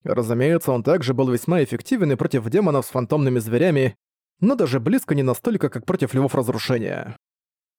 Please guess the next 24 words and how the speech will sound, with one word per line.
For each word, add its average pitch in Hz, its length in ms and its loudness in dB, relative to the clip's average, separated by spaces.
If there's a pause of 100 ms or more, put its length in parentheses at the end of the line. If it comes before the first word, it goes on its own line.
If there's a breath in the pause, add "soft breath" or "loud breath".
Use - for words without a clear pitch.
Лебрахард 131 600 0
решил, 170 300 2
что - 160 -2
не 151 80 0
сможет 190 340 0
гарантированно 135 680 0
уничтожить 123 480 -2
судьбу 120 280 -2
того, 135 340 0
что 131 260 0
Луна 143 240 2
является 127 420 2
принцессой 123 460 -2
Бедственной 120 320 -2
Пучины, 139 520 0 (440)
в - 80 -18
ситуации, 175 480 0
когда 139 300 2
отыскать 120 400 -2
Феникса 139 380 -2
Зачатия 120 340 -2
не 135 100 0
представляется 131 580 0
возможным. 113 720 -4